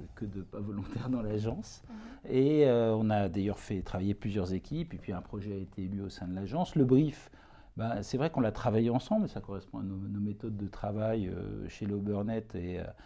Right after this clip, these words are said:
Speaker 1: à l'état d'esprit de l'équipe de, de sida Action. Euh, le ensemble, c'est vrai que le, le sida, bah, ça,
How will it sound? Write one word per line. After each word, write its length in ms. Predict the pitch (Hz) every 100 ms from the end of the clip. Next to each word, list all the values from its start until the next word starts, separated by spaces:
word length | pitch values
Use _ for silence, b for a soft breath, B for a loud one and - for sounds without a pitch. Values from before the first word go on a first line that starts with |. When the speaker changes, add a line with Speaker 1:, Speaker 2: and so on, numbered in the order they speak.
| B
Speaker 1:
à 60 | 113
l'état 260 | 120 123
d'esprit 420 | 113 113 - - 117
de 80 |
l'équipe 360 | 98 90 107 101
de, 200 | 98 92 101
de 140 | 101
sida 260 | 98 - 101
Action. 400 | 92 - 139 220 - B B B B B B B -
Euh, 380 | 117 123 120 139
le 240 | 143 147
ensemble, 800 | 156 165 - 180 175 139 120 110
c'est 200 | 101 -
vrai 240 | 117 123 147
que 420 | - 117 107 104
le, 440 | 127 120 120 120 113
le 140 | 113
sida, 420 | 107 - 117 131
bah, 120 | 127 110
ça, 220 | -